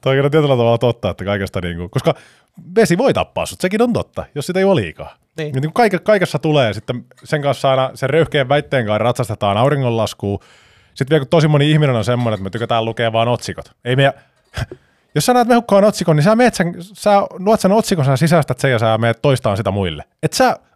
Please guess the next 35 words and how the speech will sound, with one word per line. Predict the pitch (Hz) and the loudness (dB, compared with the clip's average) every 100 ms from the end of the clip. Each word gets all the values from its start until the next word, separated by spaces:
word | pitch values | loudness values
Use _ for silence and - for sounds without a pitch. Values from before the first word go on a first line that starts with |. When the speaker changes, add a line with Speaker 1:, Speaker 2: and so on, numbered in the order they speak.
| - | -4
Speaker 1:
avaaks | 208 302 254 233 | 0 2 2 2
sä | 170 | 4
sen | 156 135 - _ | 2 -2 -10 _
ja | 143 | 2
meet | 151 - | 2 4
kattoon | 208 - 156 | 2 4 2
tarkasti, | 131 165 147 - | 4 2 2 -2
että | 113 120 | -6 -4
miten | 170 208 | -2 0
tää | 180 | 0
tutkimus | 185 180 170 120 | -2 -4 -2 -2
on | 104 | -2
tehty, | 139 120 110 | -2 -4 -2
mihin | 123 135 | -2 0
tää | 110 | -2
perustuu? | 110 110 - - | -2 -4 -4 -4
Et. | 196 - _ _ | -6 -6 _ _
Sä | - | -4
oot | 165 | -4
sen | - 104 | -2 -4
otsikon, | 185 - 165 151 | -4 -2 -2 -2
joku, | 196 196 160 - _ _ - | -2 -2 -6 -8 _ _ -6
joku | 233 214 | -4 0
muu | 190 190 | 2 4
on | |
ottanut | 156 - 127 | 2 2 2
asiasta | 127 117 - | 2 0 -4
selvää | 95 95 82 80 | -4 -4 -2 -4
ja | 85 | 0
se | |
on | 170 156 135 _ _ _ _ _ _ | 2 2 0 _ _ _ _ _ _
Ilta-Sanomien | 175 160 147 143 123 131 | 0 2 2 2 2 2
ensimmäinen | 131 113 104 95 | 2 2 0 0
uutinen, | 98 92 85 | -2 -4 -6
niin | 80 80 | -6 -8